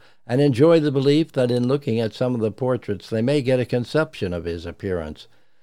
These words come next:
And I only wish that his appearance might have been shown by some of the pictures, but as I said, none of them bore any resemblance to the Master whom I knew and associated with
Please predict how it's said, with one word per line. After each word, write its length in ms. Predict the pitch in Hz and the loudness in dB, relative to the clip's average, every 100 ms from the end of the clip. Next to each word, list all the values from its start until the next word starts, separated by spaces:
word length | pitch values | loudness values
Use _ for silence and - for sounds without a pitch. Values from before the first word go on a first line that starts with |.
| - - - - | -20 -20 -14 -2
And 140 | 135 | 0
I 160 | 139 139 | 4 4
only 260 | 156 156 | 4 4
wish 340 | 147 151 180 - | 4 4 2 0
that 140 | 139 | 0
his 200 | 139 135 | 0 0
appearance 560 | 143 139 139 139 135 - | -2 0 0 0 -2 -4
might 200 | 131 127 | -2 -2
have 140 | 123 | -4
been 180 | 123 123 | -4 -4
shown 460 | 113 120 113 98 104 | -2 -2 0 0 0
by 220 | 98 98 | 0 -2
some 280 | - 98 98 | -2 -2 -2
of 120 | 92 | -4
the 80 | 95 | -4
pictures, 560 | 107 92 - 76 73 | -4 -6 -8 -10 -10
but 140 | - 90 | -8 -6
as 160 | 92 | -4
I 180 | 98 104 | -2 -2
said, 500 | 104 - 101 85 85 | -4 -4 -2 -2 -4
none 320 | 87 98 120 | -4 -2 2
of 120 | 127 123 | 2 2
them 180 | 123 | 0
bore 300 | 117 113 107 | 2 4 4
any 240 | 110 139 175 | 2 2 2
resemblance 760 | 165 143 127 110 90 92 90 | 2 2 2 0 -2 -4 -6
to 120 | - 104 | -4 -2
the 100 | 104 | 0
Master 480 | 107 107 98 107 | 0 0 -2 -4
whom 260 | 95 101 92 | -2 -2 -2
I 200 | 95 95 | -2 -2
knew 280 | 98 90 90 | -2 -2 -2
and 120 | 92 | -4
associated 760 | 95 - 131 117 101 87 82 78 | -4 0 0 0 -4 -4 -4 -6
with 300 | 80 82 | -8 -8